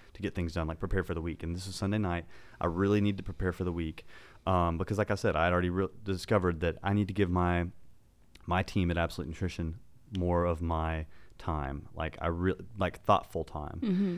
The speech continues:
Speaker 1: And, uh, so I had these things on my brain. I had this task list too that I had to create for the production manager at Apparel Lab. And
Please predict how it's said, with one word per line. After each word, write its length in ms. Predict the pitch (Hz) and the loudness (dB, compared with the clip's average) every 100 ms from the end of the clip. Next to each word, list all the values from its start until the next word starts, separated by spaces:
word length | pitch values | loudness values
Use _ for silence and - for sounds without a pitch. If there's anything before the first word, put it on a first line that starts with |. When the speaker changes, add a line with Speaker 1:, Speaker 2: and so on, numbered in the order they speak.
| 175 | -4
Speaker 1:
And, 440 | - 92 87 85 82 | 0 2 4 2 2
uh, 380 | 80 80 78 78 - - - 90 76 - | 2 2 0 -2 -10 -18 -16 -14 -12 -4
so 360 | - 104 95 - - - | 6 8 8 4 -8 0
I 100 | 110 | 4
had 220 | 101 131 123 | 6 6 6
these 140 | 117 | 4
things 200 | 120 107 | 6 6
on 80 | 107 | 6
my 80 | 98 | 6
brain. 400 | 98 95 98 98 | 6 6 4 2
I 80 | 98 | 0
had 220 | 110 101 | 2 4
this 280 | 101 92 - - - | 2 2 -4 -16 -8
task 340 | - 101 - - | 4 4 4 2
list 260 | 92 - | 2 2
too 160 | 104 98 | 2 4
that 120 | 95 | 4
I 40 | 92 | 2
had 100 | 92 | 0
to 60 | |
create 260 | - 95 - | 0 0 0
for 80 | 90 | -4
the 80 | |
production 420 | 90 95 90 - 90 | 0 0 0 0 0
manager 420 | 90 90 95 92 | 2 2 2 0
at 120 | 90 | 0
Apparel 340 | 87 101 90 | 0 2 2
Lab. 260 | 87 87 82 - - - - | 4 4 2 -4 -16 -18 0
And 400 | 101 92 90 - | 4 4 2 -4